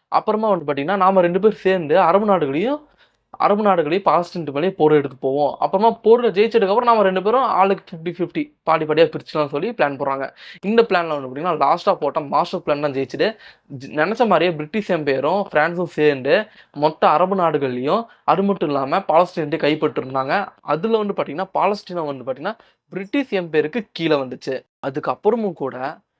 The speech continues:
அதுக்கப்புறமும் கூட எல்லாமே சுமூகமா தான் போயிட்டு இருந்துச்சு. எப்பனா,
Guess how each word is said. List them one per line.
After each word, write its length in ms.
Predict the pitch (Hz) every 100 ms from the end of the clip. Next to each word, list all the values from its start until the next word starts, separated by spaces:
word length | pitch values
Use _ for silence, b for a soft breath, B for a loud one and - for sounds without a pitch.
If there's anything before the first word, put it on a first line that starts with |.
| _ 147
அதுக்கப்புறமும் 640 | 147 170 139 - 220 214
கூட 200 | 151 175
எல்லாமே 360 | 156 131 160 190 -
சுமூகமா 600 | 147 175 196 185 156 143
தான் 140 | 147
போயிட்டு 220 | 135 127
இருந்துச்சு. 220 | 127 - _ -
எப்பனா, 640 | 143 - - 170 131 156